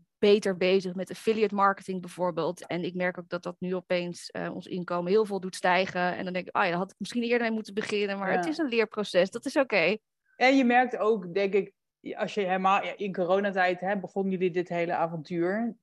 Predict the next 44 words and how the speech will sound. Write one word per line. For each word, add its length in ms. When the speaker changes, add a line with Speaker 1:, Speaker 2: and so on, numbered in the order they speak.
Speaker 2:
Toen 140
Speaker 1:
Ja, 100
Speaker 2:
reisden 240
Speaker 1:
voor, 140
Speaker 2:
mensen 240
Speaker 1:
met 100
een 60
Speaker 2:
natuurlijk 200
Speaker 1:
reisblog. 200
Speaker 2:
weinig. 260
Speaker 1:
<laughs> 120
Wie 100
bedenkt 240
Speaker 2:
Ja, 100
Speaker 1:
dat 100
Speaker 2:
dus, 140
Speaker 1:
ook 80
weer, 100
Speaker 2:
dus, 100
Speaker 1:
hè? 200
Speaker 2:
hè, 340
ik 120
denk 200
dat, 240
dat 220
pas 220
eigenlijk 440
sinds 260
tweeduizend 320
tweeëntwintig 580
dat 140
mensen 320
echt 220
weer 140
veel 220
reizen. 440
Dus 160
het, 220
eigenlijk 500
pas 240
weer, 240
hè, 160
anderhalf 400
jaar. 380